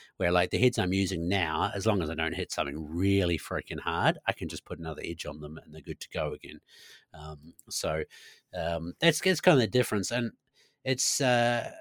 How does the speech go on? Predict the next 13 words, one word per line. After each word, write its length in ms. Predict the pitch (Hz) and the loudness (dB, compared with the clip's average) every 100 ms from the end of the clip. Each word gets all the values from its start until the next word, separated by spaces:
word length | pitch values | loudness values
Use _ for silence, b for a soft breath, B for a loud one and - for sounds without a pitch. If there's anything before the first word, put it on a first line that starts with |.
| - | -2
the 100 | 127 | 6
most 240 | 156 151 | 8 8
important 400 | 151 - 147 131 | 4 6 8 8
thing 160 | 120 117 | 4 2
is 160 | 101 87 | 0 0
arrow 380 | 104 101 98 92 | 2 4 4 2
flight. 440 | - 82 82 78 - 107 | -2 -4 -4 -6 -6 0
Like, 180 | 110 | 0
you 140 | 101 113 | 0 -4
have 360 | - 117 110 - | -2 0 0 -2
to 100 | 98 | -2
get 220 | 95 92 | -2 0
your 360 | 92 92 90 | 0 0 0